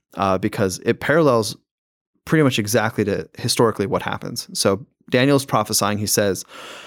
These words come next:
the kingdom of Babylon essentially is the golden head. And then you have this next part, which is the kingdom that comes after it. This would be the Medes and the Persians, right? So we, and we get this in Daniel, this,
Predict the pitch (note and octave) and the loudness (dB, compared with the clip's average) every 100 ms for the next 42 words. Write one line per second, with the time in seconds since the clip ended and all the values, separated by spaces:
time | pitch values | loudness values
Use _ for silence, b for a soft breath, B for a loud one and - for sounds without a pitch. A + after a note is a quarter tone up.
0 | B B B B _ _ - B2+ D3+ D3+ | B B B B _ _ -6 0 4 4
1 | B2+ A#2+ A#2 A2 G#2 G#2 G2+ - - - | 4 2 2 2 0 0 -4 -4 -6 -6
2 | - _ _ _ _ _ _ - - A#2 | -8 _ _ _ _ _ _ -14 -2 0
3 | G#2 - - G2 G2+ A#2+ A#2 G#2+ - F2 | 0 -4 -6 -4 2 2 2 -2 -4 -6
4 | - _ _ _ - G#2 G#2+ A#2 A#2+ - | -10 _ _ _ -4 0 2 4 4 2
5 | A2+ G#2+ G#2 - G#2+ - A#2+ D3 - - | 2 2 -2 -2 -2 2 2 2 -2 -4
6 | G2 F#2 _ _ A#2 A2 G#2 G2 - G#2 | -2 -2 _ _ -2 2 2 0 0 0
7 | B2 A#2 G#2+ G#2 G#2+ G#2 G2+ - - F2+ | 4 4 4 2 0 2 2 0 -4 -4
8 | - G#2+ A2+ A2 G2 G2+ A2 A2+ G#2+ G2+ | -2 -2 0 0 0 2 4 2 0 -2
9 | G2+ - F#2 F2 F#2 E2+ E2+ G2 - G2+ | -2 -2 -4 -4 -8 -2 0 0 0 -2
10 | F#2 A2 A2+ A2+ C3+ C3 - C3+ A#2+ A2 | -2 0 2 2 2 0 2 2 2 2
11 | F#2+ F2+ G2 | 0 -2 -4